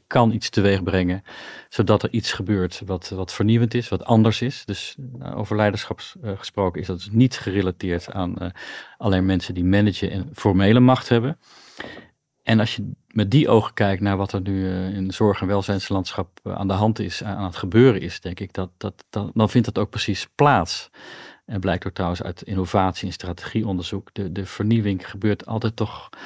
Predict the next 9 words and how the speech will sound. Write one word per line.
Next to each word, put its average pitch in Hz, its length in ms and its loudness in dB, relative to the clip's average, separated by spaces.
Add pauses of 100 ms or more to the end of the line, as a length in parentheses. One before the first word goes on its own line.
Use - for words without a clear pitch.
(280)
bij 107 140 2
mensen 104 260 2
die 101 120 -2
aan 98 60 0
het 95 100 -2
werk 113 260 4
zijn. 95 540 -6 (140)
Eh, 107 80 -8 (180)
eh, 104 320 -8